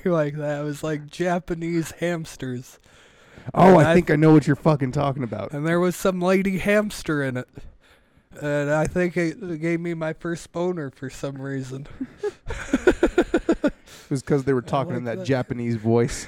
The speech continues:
Speaker 1: <laughs> It's because they're so adorable.
Speaker 2: Mm-hmm.
Speaker 1: That,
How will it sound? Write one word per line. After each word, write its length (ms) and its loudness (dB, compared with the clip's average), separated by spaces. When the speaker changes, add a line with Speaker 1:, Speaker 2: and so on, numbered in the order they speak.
Speaker 1:
<laughs> 100 -10
It's 260 -10
because 420 0
they're 140 -2
so 300 -2
adorable. 840 -2
Speaker 2:
Mm-hmm. 360 -2
Speaker 1:
That, 180 -6